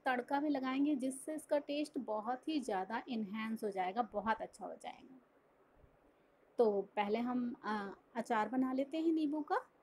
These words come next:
अब जो मसाला बचा है, उसमें हम थोड़ा सा नमक ऐड कर लेंगे, क्योंकि अचार के लिए नमक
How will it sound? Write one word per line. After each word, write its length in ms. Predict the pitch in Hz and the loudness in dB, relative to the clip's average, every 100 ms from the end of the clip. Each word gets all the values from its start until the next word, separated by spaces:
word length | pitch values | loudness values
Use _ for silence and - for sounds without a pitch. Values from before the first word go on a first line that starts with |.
| _ _ _ _ _ _ _ _ - | _ _ _ _ _ _ _ _ 0
अब 140 | 269 | 2
जो 120 | 359 | 6
मसाला 420 | 370 320 320 311 311 | 6 6 4 2 2
बचा 380 | 233 226 294 | 2 2 2
है, 320 | 285 294 320 - | 2 2 0 2
उसमें 380 | 294 294 - 359 | 0 0 4 4
हम 160 | 330 359 | 4 2
थोड़ा 360 | - 247 220 220 | 2 0 2 0
सा 160 | 311 | 2
नमक 460 | 330 233 202 220 269 - 226 | 4 4 2 -4 -6 -8 -2
ऐड 220 | 202 190 | -2 -2
कर 180 | - 180 | -4 -6
लेंगे, 340 | 160 - - - - - _ _ _ | -6 -10 -12 -16 -20 -20 _ _ _
क्योंकि 280 | 240 226 262 | 2 2 0
अचार 420 | 240 208 214 202 - | 0 0 -4 -6 -4
के 60 | |
लिए 260 | 233 226 240 | -6 0 2
नमक 320 | 233 202 208 | 2 -2 -6